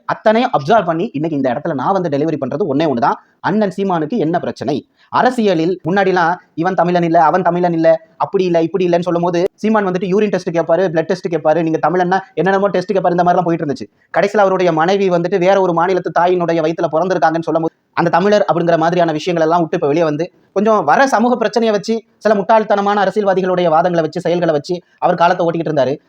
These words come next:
இப்படியே போயிட்டு இருக்கும் போது சின்ன பையன் நேத்து வந்து விஜய் இப்படி ஒரு கூட்டத்தை கூட்டிட்டானே அப்படிங்கிற வேதனையில, ஆதங்கத்துல இன்னைக்கு இந்த மாதிரி எல்லாம்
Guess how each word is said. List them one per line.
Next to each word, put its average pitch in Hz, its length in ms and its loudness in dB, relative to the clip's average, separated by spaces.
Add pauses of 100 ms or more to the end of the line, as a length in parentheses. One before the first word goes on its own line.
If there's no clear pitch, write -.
(120)
இப்படியே 247 280 2
போயிட்டு 254 240 0
இருக்கும் 226 200 0
போது 233 140 2 (420)
சின்ன 269 240 0
பையன் 233 420 0
நேத்து 208 260 -2
வந்து 202 240 0 (120)
விஜய் 170 240 -2
இப்படி 202 180 -2
ஒரு 180 120 0
கூட்டத்தை 190 280 -2
கூட்டிட்டானே 180 460 -2
அப்படிங்கிற 175 380 -2
வேதனையில, 165 460 0 (140)
ஆதங்கத்துல 165 460 0 (200)
இன்னைக்கு 165 260 -2
இந்த 175 100 2
மாதிரி 196 260 2
எல்லாம் 185 260 2